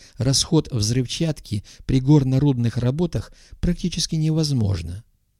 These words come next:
Что-то взорвалось, а что-то брак. Проще всего подъехать на склад, договориться с ребятами и купить пару ящиков. Или сколько нам нужно? «Совершенно исключено»,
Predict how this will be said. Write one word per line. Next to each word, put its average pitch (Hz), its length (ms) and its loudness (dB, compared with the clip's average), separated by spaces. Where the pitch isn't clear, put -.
Что-то - 300 -2
взорвалось, 104 720 -2
а - 80 -2
что-то - 340 -6
брак. 98 540 -6
Проще 151 360 0
всего 185 400 -2
подъехать 208 460 0
на 196 140 0
склад, 143 560 0
договориться 131 720 2
с - 120 -2
ребятами 113 640 -2
и 226 140 2
купить 220 460 2
пару 170 220 4
ящиков. 139 600 0
Или 151 160 4
сколько 123 340 2
нам 110 160 0
нужно? 101 380 -2
«Совершенно 113 880 0
исключено», 113 640 0